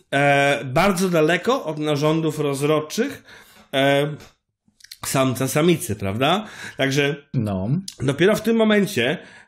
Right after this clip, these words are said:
Speaker 1: e, zaczęły kobietom rosnąć piersi. Ewolucyjnie na to patrząc,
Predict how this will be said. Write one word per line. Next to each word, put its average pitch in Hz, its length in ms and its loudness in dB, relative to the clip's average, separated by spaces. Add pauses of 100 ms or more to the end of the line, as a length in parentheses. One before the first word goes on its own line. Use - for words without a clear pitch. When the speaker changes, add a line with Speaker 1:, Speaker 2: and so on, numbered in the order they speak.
Speaker 1:
e, 139 280 0
zaczęły 180 500 4
kobietom 160 500 0
rosnąć 147 460 0
piersi. 196 560 0 (380)
Ewolucyjnie 160 600 2
na 214 60 -2
to 196 80 -4
patrząc, 180 680 -4